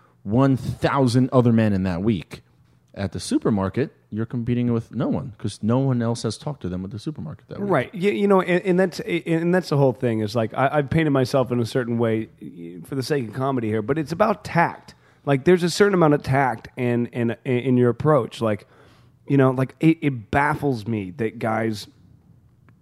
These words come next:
Speaker 2: you know, that's like, that's like the first thing that they say on these dating apps is like,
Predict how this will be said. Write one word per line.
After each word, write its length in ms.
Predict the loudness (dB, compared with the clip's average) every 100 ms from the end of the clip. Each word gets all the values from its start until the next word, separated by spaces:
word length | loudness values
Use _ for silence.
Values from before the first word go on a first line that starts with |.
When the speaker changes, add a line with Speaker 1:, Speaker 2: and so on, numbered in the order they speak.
| _
Speaker 2:
you 120 | -2 0
know, 220 | 2 0
that's 280 | 0 -2 0
like, 220 | -2 -2
that's 200 | -4 -2
like 100 | -6
the 100 | -4
first 260 | -2 -2
thing 180 | 0 0
that 80 | 0
they 120 | -4
say 220 | -2 0
on 80 | 2
these 140 | 0 2
dating 300 | 0 0 -2
apps 300 | -8 -12 -14
is 140 | -12
like, 180 | -10 -12